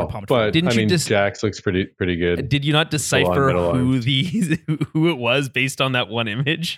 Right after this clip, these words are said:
Speaker 1: Yeah, but that, that was
Speaker 3: <laughs>
Speaker 1: just distinguishing which Sub-Zero, because as you'll all know,
Speaker 3: Everyone
Speaker 1: there's,
Speaker 3: knows,
Speaker 1: there's
Speaker 3: yeah.
Speaker 1: two Sub-Zeros, the
Speaker 3: Right.
Speaker 1: ol-, the older brother, young, younger brother, right?
Speaker 3: Bihan and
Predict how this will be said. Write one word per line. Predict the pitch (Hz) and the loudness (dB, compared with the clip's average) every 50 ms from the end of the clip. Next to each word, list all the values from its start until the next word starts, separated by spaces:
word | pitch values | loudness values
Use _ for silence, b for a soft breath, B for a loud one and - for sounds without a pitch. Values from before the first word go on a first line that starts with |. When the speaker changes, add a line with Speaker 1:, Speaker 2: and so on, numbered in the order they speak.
| - | -6
Speaker 1:
Yeah, | 190 190 220 214 202 185 170 | -6 -2 0 2 2 2 0
but | 151 156 175 208 | 0 0 0 2
that, | 190 185 180 - 208 | 4 2 2 2 2
that | 196 180 | 2 2
was | 190 190 165 | 2 2 2
Speaker 3:
<laughs> | |
Speaker 1:
just | 156 165 165 | 0 -2 0
distinguishing | 175 170 151 143 - 170 - 170 131 160 147 143 135 | 0 0 0 0 0 2 2 0 2 0 0 0 0
which | 131 139 139 - - - - - - | 0 0 -2 -2 -4 -6 -8 -10 -10
Sub-Zero, | - - 139 127 110 120 131 120 110 | -6 -4 -4 -2 -2 -2 -2 -2 -2
because | 107 117 - 127 117 110 101 - - - - - - | -2 -2 -2 -2 -2 -2 -4 -6 -8 -10 -10 -14 -10
as | - 113 117 117 | -8 -8 -4 -2
you'll | 127 113 113 | -2 -2 -2
all | 92 107 107 101 | -2 -2 -4 -2
know, | 101 110 123 113 | -2 -2 0 2
Speaker 3:
Everyone | 123 135 117 127 120 113 104 - - | 2 2 2 2 2 2 2 2 0
Speaker 1:
there's, | 107 104 | 0 0
Speaker 3:
knows, | 92 87 | 0 0
Speaker 1:
there's | 87 135 107 | -2 0 0
Speaker 3:
yeah. | 95 | 0
Speaker 1:
two | 90 - 139 143 | 2 2 2 2
Sub-Zeros, | 127 - 127 110 120 131 156 143 107 101 104 | 2 0 -2 -2 -2 -2 0 0 0 -2 -2
the | 95 110 | -2 -2
Speaker 3:
Right. | 104 98 92 | -2 -2 -2
Speaker 1:
ol-, | - 101 | -4 -4
the | 113 | -6
older | 104 110 107 110 104 | -4 -4 -4 -4 -4
brother, | 113 101 98 | -6 -6 -4
young, | 104 113 117 127 127 113 - | -4 -4 -4 -4 -6 -6 -4
younger | 131 139 143 139 | -4 -2 -2 -4
brother, | 98 95 123 123 | -2 0 0 2
right? | 120 117 | 2 2
Speaker 3:
Bihan | 113 117 113 110 107 107 107 107 | 2 2 2 2 0 0 -2 -2
and | 107 101 98 | -2 -4 -4